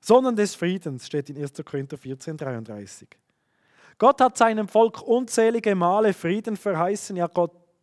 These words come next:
Jesus selbst ist der Friedefürst. Und allen, die Jesus Christus nachfolgen, gilt dieser Friede bereits heute. Und in der Ewigkeit wird vollkommener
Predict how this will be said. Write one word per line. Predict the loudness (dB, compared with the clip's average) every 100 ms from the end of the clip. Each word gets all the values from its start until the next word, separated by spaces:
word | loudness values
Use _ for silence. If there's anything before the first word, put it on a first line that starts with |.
| _ _ _
Jesus | -10 -10 -10 -8
selbst | -8 -10 -12
ist | -12 -10 -8
der | -8 -10 _ _ _ _
Friedefürst. | _ -18 -12 -8 -8 -6 -6 -8 -8 -12 -12 -18 -20 _ _ _ _ _ _ _ _ _ _ _ -16
Und | -16 _
allen, | 2 6 6 4 0 -4
die | 0
Jesus | 2 2 0 -6
Christus | -4 -4 -6 -10 -2
nachfolgen, | 0 0 0 0 0 -2 -6
gilt | -4 -4 -4
dieser | -8 -4 -4
Friede | -4 -6 -6 -4 -6 -6
bereits | -6 -4 -4 -4
heute. | -6 -6 -10 -16 _ _ _ _
Und | -4 -2
in | 0 2
der | 2 2 2
Ewigkeit | 4 4 -2 0 2 2 0
wird | -2 -2
vollkommener | -2 -2 -2 0 0 2 -2 -2